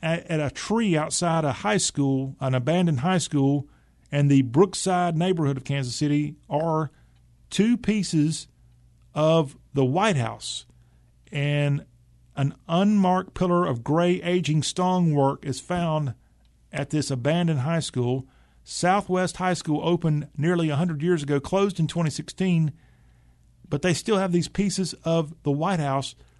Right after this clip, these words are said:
there. And I think Harry Truman, Missouri's own,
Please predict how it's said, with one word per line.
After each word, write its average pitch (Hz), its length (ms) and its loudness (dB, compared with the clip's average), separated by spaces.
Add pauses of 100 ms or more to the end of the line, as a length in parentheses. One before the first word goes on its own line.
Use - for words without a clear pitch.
(140)
there. 147 540 -2
And 143 100 -4
I 143 80 0
think 208 320 -2 (220)
Harry 185 320 -2
Truman, 175 380 2
Missouri's 156 400 2
own, 160 360 0